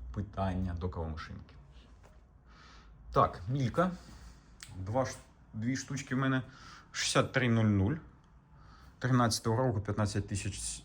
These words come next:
ціна, дванадцять тисяч. Ціна п'ятнадцять тисяч пробігу. Запускав недавно, все добре, гарна кавомашина, відповідає своєму ціннику навіть більше.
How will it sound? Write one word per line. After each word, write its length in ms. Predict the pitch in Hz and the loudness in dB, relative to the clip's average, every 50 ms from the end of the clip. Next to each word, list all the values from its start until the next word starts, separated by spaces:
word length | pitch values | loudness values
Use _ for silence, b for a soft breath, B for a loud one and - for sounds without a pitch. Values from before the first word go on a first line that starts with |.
| - - | -16 -14
ціна, 480 | - - - 101 101 98 101 101 98 92 | -12 -4 0 2 4 6 6 6 6 4
дванадцять 640 | 82 87 92 95 95 92 87 - - 90 - - | 2 2 2 2 2 2 0 -2 -4 -8 -8 -8
тисяч. 760 | - 95 90 87 82 - - - - 87 85 - - - - - - - - - - - - - - - - - - - - - - - | -6 -4 -4 -2 -4 -4 -6 -6 -6 -6 -6 -6 -10 -14 -16 -18 -20 -20 -20 -20 -20 -20 -20 -20 -20 -20 -20 -20 -20 -20 -20 -20 -20 -16
Ціна 360 | - - - 92 90 90 82 | -10 -4 0 2 4 4 2
п'ятнадцять 500 | 80 - - - 87 82 82 - 90 90 | 2 -2 -4 -2 -2 -2 -2 -4 -6 -8
тисяч 200 | - - - - | -8 -10 -12 -8
пробігу. 460 | - - 190 214 202 180 165 165 151 151 B B B B B B | -4 -2 0 2 4 4 4 4 2 -2 B B B B B B
Запускав 560 | 107 104 196 202 202 196 - - 208 196 185 | 2 4 4 4 4 2 2 4 4 6 6
недавно, 400 | 180 175 - 185 185 175 170 151 | 4 4 4 6 6 6 6 6
все 200 | 135 - - 151 | 4 2 2 0
добре, 340 | 139 147 170 147 131 131 123 | 0 2 2 4 4 4 4
гарна 340 | 107 135 151 147 135 117 104 | 4 6 6 6 6 4 2
кавомашина, 600 | - 101 95 92 92 95 95 - 135 127 107 92 | 2 2 2 2 2 2 0 0 0 2 2 2
відповідає 560 | 87 95 90 - - 107 107 101 120 110 104 | 2 0 0 0 0 0 2 6 6 6 6
своєму 280 | 101 - 104 98 98 98 | 4 4 2 2 2 2
ціннику 460 | - - 120 123 113 101 98 - 92 | 2 0 0 2 2 2 2 0 0
навіть 580 | 92 90 95 104 107 98 95 98 95 - - - | 2 4 4 4 4 4 2 0 -2 -4 -8 -10
більше. 440 | - 90 90 80 80 - - - - | -6 -4 -4 -4 -4 -4 -6 -8 -10